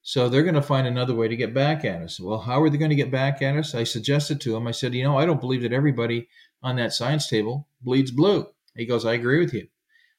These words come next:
I said, "Well, then we need to be discerning as to the information that we get from these people and who the key influencers are." And a lot of these key influencers, there are a few doctors, M Ds, but a lot of them are P H Ds who have never seen a, a,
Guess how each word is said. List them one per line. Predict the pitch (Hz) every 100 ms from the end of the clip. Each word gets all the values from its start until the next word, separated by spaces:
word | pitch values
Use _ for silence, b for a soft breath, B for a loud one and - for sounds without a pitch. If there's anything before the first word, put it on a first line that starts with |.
| -
I | 117
said, | 123 110
"Well, | 117 143 143
then | 131 120
we | 120
need | 139 143
to |
be | 120 127 123
discerning | - 113 - 165 170 131 110 113 b b _
as | 123 117
to | 135
the | 117 127
information | 156 156 139 123 120 123 117
that | 104
we | 117
get | 117 143 -
from | 127 120
these | 120 -
people | 143 143 120 110
and | 107
who | 165
the | 156
key | - 156
influencers | 151 151 127 113 113 117 110
are." | 180 202 - _ b b b b _
And | 123
a | 123
lot | 143 151
of |
these | 135 -
key | 147 135
influencers, | 147 135 120 110 135 147
there | 170
are |
a |
few | 147 185
doctors, | 147 135 139 143 - 101 117 110
M | 127 120
Ds, | 139 127 113 113
but | 123 117
a | 120
lot | 127 147
of | 135
them | 120
are | 113
P | - 160 143
H | 110 - -
Ds | 107 110 - b b _
who | 127
have | 127
never | 143 139
seen | 135 - 135
a, | 113 107
a, | -